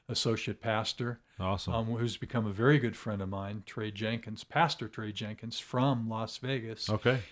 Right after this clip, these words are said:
Speaker 1: He has an amazing angelic story,
Speaker 2: Right.
Speaker 1: um, uh, testimony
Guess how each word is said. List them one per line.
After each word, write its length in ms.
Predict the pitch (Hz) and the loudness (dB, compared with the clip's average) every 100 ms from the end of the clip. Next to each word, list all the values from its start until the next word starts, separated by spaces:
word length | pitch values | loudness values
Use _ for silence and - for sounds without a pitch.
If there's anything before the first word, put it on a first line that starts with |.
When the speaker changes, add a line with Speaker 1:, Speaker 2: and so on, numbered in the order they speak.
| - | 0
Speaker 1:
He 140 | 156 | 6
has 200 | 165 127 | 6 6
an 100 | 113 | 2
amazing 920 | 104 110 113 127 151 170 151 110 101 110 | 0 -2 2 6 8 8 6 2 -4 -6
angelic 680 | 113 110 104 107 101 101 | -6 -4 2 2 2 -4
story, 580 | - - 110 101 98 95 104 | -6 -6 -4 -4 -4 -6 0
Speaker 2:
Right. 340 | 101 95 95 - - | 2 2 0 -6 -8
Speaker 1:
um, 440 | 110 104 101 101 - _ - | -6 -4 -6 -8 -12 _ -18
uh, 200 | 131 135 - - | -12 -12 -12 0
testimony 720 | 131 - 131 113 101 98 | 2 2 0 -2 -4 -8